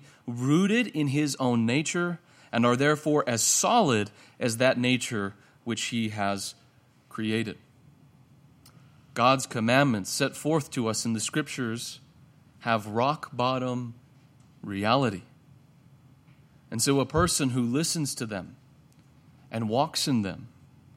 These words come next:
who meditates in them day and night, is tapped into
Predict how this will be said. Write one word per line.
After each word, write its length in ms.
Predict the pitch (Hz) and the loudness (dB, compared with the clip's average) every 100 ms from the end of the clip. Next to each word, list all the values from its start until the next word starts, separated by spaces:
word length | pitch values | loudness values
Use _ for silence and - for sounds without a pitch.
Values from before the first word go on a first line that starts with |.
| - - - - - | -20 -20 -20 -20 -4
who 120 | 127 | 0
meditates 680 | 127 143 165 - 120 117 | 2 2 2 -2 -6 -4
in 120 | 117 113 | -4 -2
them 180 | 110 | -2
day 460 | 104 113 151 170 170 | 0 2 2 2 0
and 160 | 127 120 | -2 -2
night, 480 | 135 123 107 - - - - - - - | -2 -4 -8 -10 -18 -20 -20 -20 -20 -10
is 220 | - 117 - | -4 -2 -2
tapped 380 | 170 196 180 | 0 0 0
into 720 | 175 208 185 147 120 120 131 | 2 2 2 0 0 0 -4